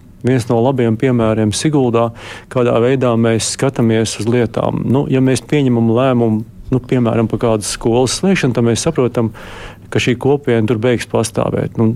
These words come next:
piemēram, jau pirms vairāk nekā desmit gadiem mēs pieņēmām lēmumu, nē, More, kas ir maza vieta Latvijā,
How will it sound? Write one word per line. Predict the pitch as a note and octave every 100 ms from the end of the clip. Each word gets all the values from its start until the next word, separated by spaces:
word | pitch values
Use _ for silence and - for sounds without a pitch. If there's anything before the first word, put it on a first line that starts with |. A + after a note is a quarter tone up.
| A#2
piemēram, | - D3+ C3 A2 A2+ A2
jau | A2+
pirms | A2+ A2 - -
vairāk | A#2 A#2+
nekā | A#2 A#2
desmit | A#2+ B2 A#2+ A2
gadiem | C#3+ B2+ A2+ A2
mēs | A2 -
pieņēmām | C#3+ B2+ A2+ A2
lēmumu, | B2+ B2 G#2+ A2
nē, | C3 A2+ G2 - - -
More, | A#2+ B2+ C3 G#2+ G#2 F2
kas | A2+ -
ir | A#2
maza | G#2+ B2+ B2+ G#2
vieta | A#2 D#3 D#3
Latvijā, | D3 D#3 D#3 C3+